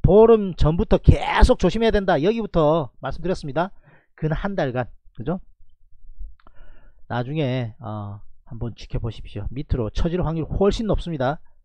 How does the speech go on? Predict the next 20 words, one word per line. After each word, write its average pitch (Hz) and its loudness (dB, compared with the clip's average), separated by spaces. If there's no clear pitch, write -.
셀-, 160 -4
에이치엘비 170 0
생명과학도 151 0
밀릴 131 -6
수 160 -12
있다. - -10
밀릴 139 -4
가능성 - -4
더 117 -6
높다. 117 -4
그렇게 - -14
본다고 147 0
했습니다. 135 -4
밀리고 127 -8
있네요. 120 -6
자, 110 -10
헬릭 208 -8
스미스 123 -8
여기 170 -10
지지부진하고 160 -8